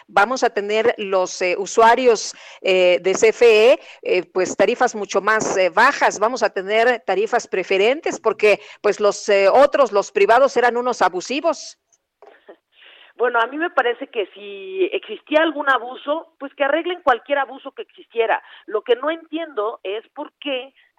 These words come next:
Speaker 2: quieren cambiar el consumo de energía más barata. Todos lo sabemos, y lo ponía yo como ejemplo en la Cámara. Si el jitomate sube, no haces salsa roja, haces verde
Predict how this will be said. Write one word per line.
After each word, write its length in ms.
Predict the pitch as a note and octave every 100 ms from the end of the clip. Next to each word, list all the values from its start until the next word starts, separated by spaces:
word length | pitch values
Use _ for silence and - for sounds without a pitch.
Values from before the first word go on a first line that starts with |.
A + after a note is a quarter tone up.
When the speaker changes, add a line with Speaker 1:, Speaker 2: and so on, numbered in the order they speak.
| _
Speaker 2:
quieren 340 | - C4 B3+
cambiar 580 | C#4+ D4 B3+ A3 G#3+ - _ _ _ -
el 180 | A#3 A3
consumo 480 | A3 A3 C4+ C#4
de 80 | C#4+
energía 480 | C4+ F#3+ - A#3 A#3
más 240 | A3 G#3
barata. 420 | G3 G#3 B3+ - A#2 _ _ _
Todos 280 | D#4 E4 E4
lo 100 | D4
sabemos, 460 | A3 G3 A3 G3
y 40 | G#3+
lo 100 | F#3+
ponía 240 | G#3 A#3+
yo 120 | C#4
como 200 | C#4+ C#4+
ejemplo 580 | G#3 A#3 A3 A3+ A3+ -
en 100 | F#3+
la 120 | F3+
Cámara. 480 | - G3+ A3 F#3+ A2 _ _ _ _ _ _ _ -
Si 80 |
el 160 | D4+ D4
jitomate 640 | - D4 C#4+ D4+ F4 D4+
sube, 400 | - A#3+ F#3 D#3+ D#4+ _ _ _ _ _ _ _ _ _
no 140 | F3
haces 180 | B3 D4+
salsa 300 | - C4 C4+
roja, 400 | G3+ G3 G3+ C3 - _ _ _ _ _ _ _
haces 280 | - - C#4
verde 420 | F#3 G3 A#3+ D#3